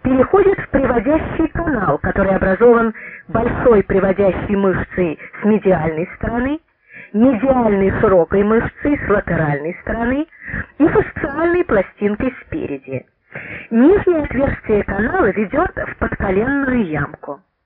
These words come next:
Подколенная ямка находится позади коленного сустава, имеет форму ромба.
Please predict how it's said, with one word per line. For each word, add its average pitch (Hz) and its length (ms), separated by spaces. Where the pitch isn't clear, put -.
Подколенная 349 600
ямка 330 360
находится 285 600
позади 240 500
коленного 233 520
сустава, 143 640
имеет 277 320
форму 311 400
ромба. 143 560